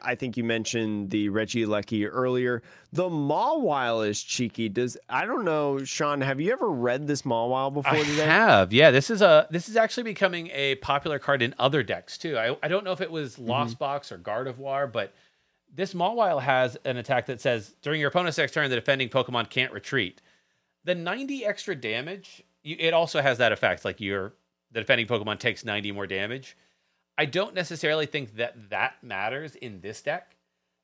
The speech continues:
Speaker 2: The point is, there's a lot of decks now that also are not playing tons of switching cards. So,
Speaker 1: Mm-hmm.
Speaker 2: if you put one energy on, trap something in the active, that might be game over for a lot of decks out there.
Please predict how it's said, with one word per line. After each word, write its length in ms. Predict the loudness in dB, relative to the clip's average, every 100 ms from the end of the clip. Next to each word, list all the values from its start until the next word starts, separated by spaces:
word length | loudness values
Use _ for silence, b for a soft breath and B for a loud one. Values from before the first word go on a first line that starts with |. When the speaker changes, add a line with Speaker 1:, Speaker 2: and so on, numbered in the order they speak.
| -18
Speaker 2:
The 60 |
point 320 | -10 -8 -6 -6
is, 380 | -6 -8 -12
there's 160 | -8 -6
a 60 | 0
lot 240 | 0 0
of 80 | 0
decks 240 | 0 0
now 160 | -2 0
that 100 | 2
also 320 | 2 0 -6
are 60 | -4
not 180 | -6
playing 280 | -6 -8 -8
tons 280 | -10 -12 -12
of 80 | -14
switching 420 | -10 -10 -10 -12
cards. 460 | -10 -12 -12 _ _ _ _ _ _ 2
So, 80 | 4
Speaker 1:
Mm-hmm. 300 | 6 2 -4 _ _ _ _ -12
Speaker 2:
if 160 | -10 -8
you 140 | -6
put 180 | -4 -4
one 220 | -4 -2
energy 400 | -4 -6 -6 -4
on, 400 | -2 -2 -6 -10 _ _
trap 420 | -12 -2 0 0 -4
something 380 | -8 -8 -10
in 80 | -8
the 140 | -6 -4
active, 480 | -6 -8 -10 -10 -12 _ _ _ _ _
that 220 | -4 -4 -4
might 200 | -8 -8
be 120 | -6
game 280 | -4 -2 -2
over 300 | -4 -4 -6
for 140 | -4
a 60 | -2
lot 180 | 0 -2
of 80 |
decks 240 | -4 -8 -10
out 200 | -12 -14
there. 240 | -20 -20